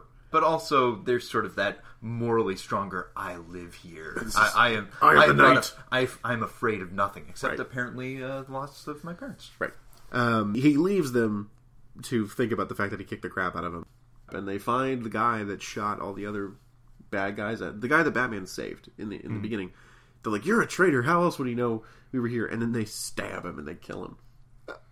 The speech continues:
Speaker 2: I, it's, I wouldn't say that's Batman's fault 'cause the guy knocked Batman out and then went
Speaker 1: Batman
Speaker 2: back.
Speaker 1: should have thought about this
Speaker 2: He
Speaker 1: a
Speaker 2: should have,
Speaker 1: little
Speaker 2: he
Speaker 1: bit
Speaker 2: should have at least
Speaker 1: more.
Speaker 2: protected them, protected him, but he
Speaker 1: Mm.
Speaker 2: kinda lets this guy get killed, so he goes to the dock.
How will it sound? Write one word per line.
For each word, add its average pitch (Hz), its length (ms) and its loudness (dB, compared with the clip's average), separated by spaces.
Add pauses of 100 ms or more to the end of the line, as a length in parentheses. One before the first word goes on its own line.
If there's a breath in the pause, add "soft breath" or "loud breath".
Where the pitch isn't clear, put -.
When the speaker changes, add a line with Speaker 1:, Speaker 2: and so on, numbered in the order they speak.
(220)
Speaker 2:
I, - 260 -2
it's, 135 320 -2
I 339 80 4
wouldn't 320 220 0
say - 160 -4
that's 175 160 -4
Batman's 190 340 -2
fault - 220 -2
'cause 156 100 -6
the 135 60 -6
guy 165 140 2
knocked 131 300 2
Batman 123 340 -2
out 135 240 2
and 117 100 0
then 117 200 2
went 120 220 2
Speaker 1:
Batman 143 180 6
Speaker 2:
back. - 40 2
Speaker 1:
should 185 220 4
have 147 120 0
thought 117 440 6
about 92 420 -2
this 101 120 2
Speaker 2:
He 104 40 6
Speaker 1:
a - 40 2 (120)
Speaker 2:
should 139 100 6
have, 254 100 6
Speaker 1:
little 165 180 6
Speaker 2:
he 220 60 8
Speaker 1:
bit - 80 8
Speaker 2:
should 262 100 4
have 220 80 4
at 185 80 4
least 170 120 4
Speaker 1:
more. 180 140 4
Speaker 2:
protected 135 420 0
them, 151 260 2 (120)
protected 156 400 0
him, 170 240 0
but 127 180 -2
he 117 240 -2
Speaker 1:
Mm. 101 60 -6
Speaker 2:
kinda 156 200 0
lets 165 200 -2
this 139 120 -8
guy 117 180 2
get 107 180 -2
killed, 160 320 -2
so 107 120 -4
he 101 60 -2
goes 147 280 0
to 120 60 -8
the 104 40 -2
dock. 92 400 -4